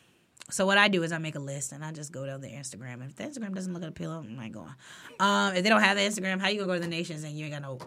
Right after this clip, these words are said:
how we gonna find you? All right, next. Um, start there.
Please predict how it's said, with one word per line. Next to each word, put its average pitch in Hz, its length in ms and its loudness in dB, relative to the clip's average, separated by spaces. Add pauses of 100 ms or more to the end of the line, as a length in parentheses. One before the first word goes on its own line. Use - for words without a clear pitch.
how 175 100 -2
we 170 80 -2
gonna 143 140 -8
find 135 260 -10
you? - 160 -16
All 156 120 -4
right, 127 180 -6
next. 151 320 -8 (420)
Um, 190 880 4 (1300)
start 220 380 0
there. 202 320 -2